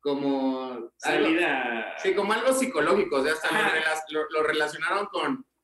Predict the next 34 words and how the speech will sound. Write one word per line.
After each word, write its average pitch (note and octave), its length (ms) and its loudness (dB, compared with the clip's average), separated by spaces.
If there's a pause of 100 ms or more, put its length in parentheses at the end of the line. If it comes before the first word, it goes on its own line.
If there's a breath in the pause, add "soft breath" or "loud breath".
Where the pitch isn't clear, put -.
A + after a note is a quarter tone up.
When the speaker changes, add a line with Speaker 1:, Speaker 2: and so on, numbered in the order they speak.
Speaker 1:
con C3+ 200 2
el C3+ 160 2
tema E3 280 2
de D#3 160 2
qué D#3 120 -2
tan E3 220 0
la C#3+ 120 0
gente C#3+ 260 -4
estaba C#3+ 380 -2
presionada B2+ 720 0 (220)
o A2+ 100 -4
psicológicamente B2+ 960 2
tensa, C3 500 0
¿no? A#2+ 100 -6
Entonces, B2 460 -8
cómo C3+ 180 0
el C3 120 4
arte B2+ 220 -2
podía A2 260 -2
venir A2+ 220 -2
a A2 100 -2
relajar G#2+ 420 -6
eso. A2 240 -8 (240)
Speaker 2:
Sí, D#3+ 300 -2
justamente, F3+ 560 0
y F3 40 4
nosotros G3+ 440 2
a-, D#3+ 280 -2
de E3 120 0
ahí E3+ 140 2
nos F#3 160 -4
agarramos F3 480 0
para C#3 260 -4
poder D3+ 480 -2